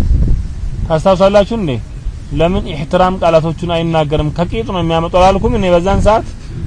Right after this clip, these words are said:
አይዋ እ ላቡድ ነቁል እንደዚህ ማለት አለ። ከራ-፣ ليش ما أخذوا من الكتاب መስደር የላቸውም።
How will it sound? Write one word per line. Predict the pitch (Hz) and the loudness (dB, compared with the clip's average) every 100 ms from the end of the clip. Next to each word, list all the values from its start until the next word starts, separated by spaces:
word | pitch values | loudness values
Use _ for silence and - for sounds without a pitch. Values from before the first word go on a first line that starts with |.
| - - - - 185 | -8 -10 -12 -8 -2
አይዋ | 143 160 151 123 104 - - - - - - - - 139 | 2 4 4 4 2 -4 -12 -12 -12 -12 -14 -14 -8 0
እ | 170 220 240 - - - - - - - - - - - - - | 2 2 -2 -6 -4 -2 -2 -2 -4 -8 -10 -10 -10 -12 -12 -8
ላቡድ | 170 208 240 196 220 | 2 4 4 0 0
ነቁል | 214 208 233 | 0 -2 -2
እንደዚህ | 208 202 202 208 | -2 0 0 2
ማለት | 196 185 | 2 4
አለ። | 151 | 4
ከራ-፣ | 143 208 226 214 175 - - - 165 | 4 6 6 6 2 -4 -6 -4 0
ليش | 202 240 - | 2 2 0
ما | 247 269 | 2 2
أخذوا | 226 208 180 | 2 0 0
من | 165 | -2
الكتاب | - 160 143 | -2 0 0
መስደር | 156 185 220 | 2 0 2
የላቸውም። | 208 180 139 - 107 | 2 2 2 0 -6